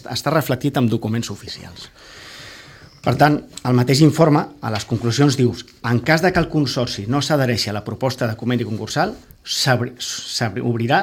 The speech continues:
la fase de liquidació del club." El tema de l'estabilitat pressupostària.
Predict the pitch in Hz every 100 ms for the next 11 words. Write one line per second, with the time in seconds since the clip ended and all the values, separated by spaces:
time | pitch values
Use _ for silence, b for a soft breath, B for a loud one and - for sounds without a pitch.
0 | - 123 139 143 131 104 107 110 107 98
1 | - - - - - B B B B B
2 | B B B B B B B B - -
3 | - - 180 180 180 156 151 135 131 -
4 | 120 120 110 - 113 95